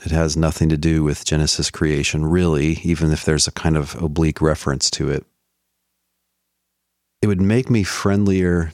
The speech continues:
to this interpretation if I did know that some of the dynamic monarchians thought that. Again, it's not a killer objection, but it is a consideration.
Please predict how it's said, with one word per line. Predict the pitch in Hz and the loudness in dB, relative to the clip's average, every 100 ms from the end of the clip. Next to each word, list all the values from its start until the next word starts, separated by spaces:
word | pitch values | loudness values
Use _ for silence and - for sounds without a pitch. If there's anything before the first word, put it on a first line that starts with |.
| - | -4
to | 90 | 0
this | 87 - | 2 2
interpretation | 82 - 85 82 - 85 80 82 80 76 73 | 0 0 0 -2 0 0 0 0 0 -2 -2
if | 85 76 76 | -6 -4 -2
I | 80 | -2
did | 76 85 80 | 0 -2 2
know | 80 80 80 | 2 2 2
that | 78 - | 0 0
some | - 82 | 0 2
of | 80 71 | 0 0
the | 76 | -4
dynamic | 71 78 78 78 78 76 | -2 0 0 0 0 -2
monarchians | 76 76 78 76 78 73 71 - | -2 0 0 0 -2 -2 -2 -6
thought | - - 85 76 - | -10 -4 -2 -2 -6
that. | - 69 - _ _ _ _ _ | -12 -12 -14 _ _ _ _ _
Again, | 95 87 98 | 0 2 2
it's | 90 - | 2 2
not | 113 117 | 2 0
a | |
killer | 98 - 104 95 | 0 0 2 2
objection, | 85 87 85 - 82 80 73 - | 0 0 0 0 2 2 0 -4
but | 90 101 | 0 2
it | 110 | 2
is | 98 | 2
a | 85 | 0
consideration. | 85 85 - 78 76 76 - 64 | -2 -2 -2 -2 -4 -4 -8 -14